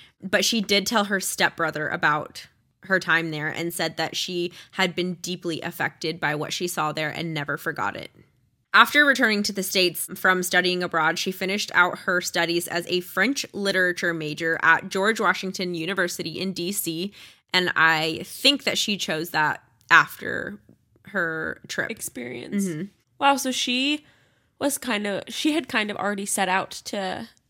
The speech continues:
Speaker 2: be in the political, like,
Speaker 1: A little bit,
Speaker 2: climate.
Speaker 1: yeah.
Speaker 2: She's in D C, she's
Speaker 1: She was
Speaker 2: at George
Speaker 1: definitely, like,
Speaker 2: Washington.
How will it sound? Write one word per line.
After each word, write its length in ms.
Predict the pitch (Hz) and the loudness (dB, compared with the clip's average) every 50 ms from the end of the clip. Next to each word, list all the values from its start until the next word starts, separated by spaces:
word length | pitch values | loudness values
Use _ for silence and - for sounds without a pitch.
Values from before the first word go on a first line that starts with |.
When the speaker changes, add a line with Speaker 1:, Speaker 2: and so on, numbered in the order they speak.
| _ - - 196 | _ -12 -10 -6
Speaker 2:
be 200 | - 220 202 190 | -4 -2 -2 -2
in 80 | 180 175 | -2 -2
the 80 | 139 | -4
political, 500 | 127 - - 175 143 175 190 - 156 135 | -6 -6 -4 -4 -4 -4 -6 -6 -6 -6
like, 440 | 107 110 104 98 - - - - - _ - 294 _ _ _ _ _ _ _ _ _ - - | -4 -4 -6 -6 -8 -12 -20 -20 -20 _ -20 -20 _ _ _ _ _ _ _ _ _ 2 4
Speaker 1:
A 100 | 311 339 | 4 4
little 320 | 294 220 226 254 - 539 508 - | 4 2 2 4 4 2 2 2
bit, 420 | - 170 180 208 202 147 117 - | -2 0 0 0 0 -2 -4 -2
Speaker 2:
climate. 180 | - 196 180 175 | -2 2 4 6
Speaker 1:
yeah. 360 | 190 202 180 151 104 87 196 196 _ _ - | 6 6 6 4 2 -2 -6 -8 _ _ -14
Speaker 2:
She's 240 | - - 240 214 | -10 -8 -6 -6
in 120 | 214 208 208 | -4 -4 -4
D 140 | 190 190 196 | -6 -6 -8
C, 320 | - - 202 196 196 202 | -8 -8 -8 -8 -8 -8
she's 140 | 202 - - | -6 -2 0
Speaker 1:
She 60 | 302 | 2
was 140 | 311 349 330 | 4 4 4
Speaker 2:
at 60 | 233 | 4
George 260 | 208 208 240 277 - 349 | 6 4 6 6 6 4
Speaker 1:
definitely, 300 | 349 330 - 311 311 302 | 4 2 0 0 0 2
like, 260 | 269 240 202 185 - | 2 2 2 0 -2
Speaker 2:
Washington. 260 | 185 190 185 190 208 | -6 -8 -8 -8 -10